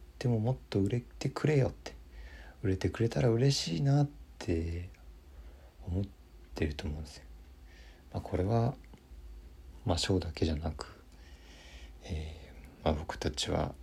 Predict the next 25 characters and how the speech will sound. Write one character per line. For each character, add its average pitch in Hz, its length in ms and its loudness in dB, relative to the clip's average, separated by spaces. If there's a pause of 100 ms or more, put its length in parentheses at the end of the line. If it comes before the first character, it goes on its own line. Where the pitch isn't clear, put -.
(200)
中 - 280 2
学 - 260 -4
か 82 80 6
ら 78 140 4
ジ 85 220 0
ー 78 40 -2
パ 82 120 2
ン 80 80 2
パ 85 160 -2
ン 80 60 -2
ダ 78 100 -2
と - 100 -8
し - 140 -8
て - 120 -10 (960)
舞 - 100 -8
台 73 240 -4
出 78 120 -6
た 80 140 -4
り 76 100 -6
し - 120 -4
て - 140 -2
ま 78 140 -2
す - 120 -10
か - 120 -12
ら、 - 80 -14